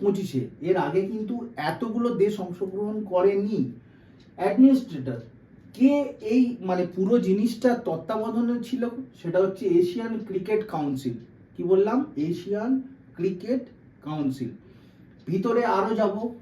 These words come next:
আরো বুঝবো, কারণ আমি প্রথমেই বলে দিয়েছি এর বাইরে, এই ক্লাসের বাইরে কোশ্চেন আসবে না। সুতরাং একটু তো, একটু তো ডেপথে যেতে হবেই। তো চলো আরো ভিতরে যাওয়া যাক। তো মেন্স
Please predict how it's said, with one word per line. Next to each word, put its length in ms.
আরো 300
বুঝবো, 560
কারণ 260
আমি 160
প্রথমেই 460
বলে 200
দিয়েছি 360
এর 160
বাইরে, 400
এই 180
ক্লাসের 480
বাইরে 320
কোশ্চেন 400
আসবে 380
না। 220
সুতরাং 340
একটু 300
তো, 180
একটু 280
তো 120
ডেপথে 360
যেতে 260
হবেই। 380
তো 100
চলো 400
আরো 200
ভিতরে 380
যাওয়া 240
যাক। 160
তো 160
মেন্স 640